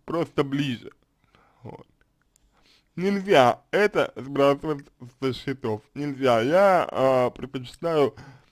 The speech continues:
до последнего верить, что это действительно так. Ну, не верить, может быть, наде-, надеяться.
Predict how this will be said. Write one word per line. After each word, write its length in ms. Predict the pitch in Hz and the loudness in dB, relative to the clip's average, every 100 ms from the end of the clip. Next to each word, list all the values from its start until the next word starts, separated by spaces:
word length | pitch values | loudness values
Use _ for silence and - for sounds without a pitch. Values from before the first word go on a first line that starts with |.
| _ - | _ -14
до 200 | 139 175 | -8 4
последнего 640 | 196 156 175 147 135 127 | 4 4 0 -2 0 -2
верить, 460 | 123 156 180 160 - | 0 0 -2 -2 -10
что 220 | - 135 | -4 -2
это 140 | 139 | -2
действительно 640 | 120 113 - 135 135 127 127 | -6 -12 -12 -12 -8 -6 -2
так. 300 | 123 117 - - | -2 -2 -6 -10
Ну, 180 | 196 - | -10 -6
не 200 | 139 143 | -2 2
верить, 340 | 180 160 - | 2 2 -2
может 240 | 127 120 | -6 -8
быть, 180 | 127 117 | -10 -6
наде-, 360 | 139 131 131 - - | -4 -4 -6 -10 -6
надеяться. 720 | 143 139 131 107 - - | -6 -4 -8 -10 -10 -14